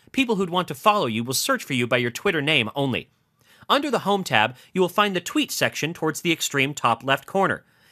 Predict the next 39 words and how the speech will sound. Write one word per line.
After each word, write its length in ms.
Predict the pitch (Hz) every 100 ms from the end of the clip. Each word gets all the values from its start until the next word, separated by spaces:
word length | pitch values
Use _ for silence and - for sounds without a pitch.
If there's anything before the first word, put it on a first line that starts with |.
| _
Here 160 | - 277
you 140 | 240
will 80 | 202
be 160 | 180
able 140 | 175 165
to 100 | -
compose 500 | - 147 185 185 160
a 60 |
new 180 | 123 185
tweet 300 | - 185 185 - -
and 160 | 156 147
view 180 | 202 208
the 120 | 147
tweet 320 | - 180 160
counter. 400 | - 143 120 80 - _ _ - -
In 140 | 156
order 160 | 233 302
to 100 | -
promote 400 | - 185 180 131
your 120 | 131
Twitter 260 | - 175 123
profile, 540 | 220 240 156 123 131 - _
you 100 | 196
need 160 | 277 -
to 100 | 196
increase 560 | 156 - - 226 -
the 80 | 196
number 260 | 139 113 160
of 80 |
tweets. 440 | - 214 151 - - _ _ - -
If 120 | 147
you 80 | 165
want 140 | 190
to 80 | 180
make 200 | 175 165
your 100 | 143
online 380 | 143 156 147 127
presence 400 | 185 151 117 -
felt, 260 | 254 262